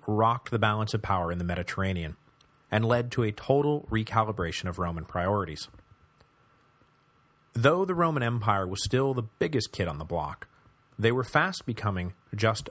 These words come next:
another kid on the block, if that makes any sense. The Goths and the Huns, and pretty soon the Vandals and the Franks,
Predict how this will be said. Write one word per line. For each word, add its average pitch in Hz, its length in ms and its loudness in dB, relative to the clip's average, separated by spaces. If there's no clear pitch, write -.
another 107 440 0
kid - 240 -6
on 76 100 -6
the 80 60 -6
block, - 440 -6
if - 340 -2
that 87 200 -2
makes 85 220 -6
any 80 160 -8
sense. 110 480 -4
The 113 100 0
Goths 135 680 2
and 104 140 0
the 85 60 -2
Huns, 139 500 0
and 101 140 -2
pretty 113 180 2
soon 104 220 -2
the 82 80 -4
Vandals 123 600 0
and 98 100 -4
the 80 40 -6
Franks, 117 580 -2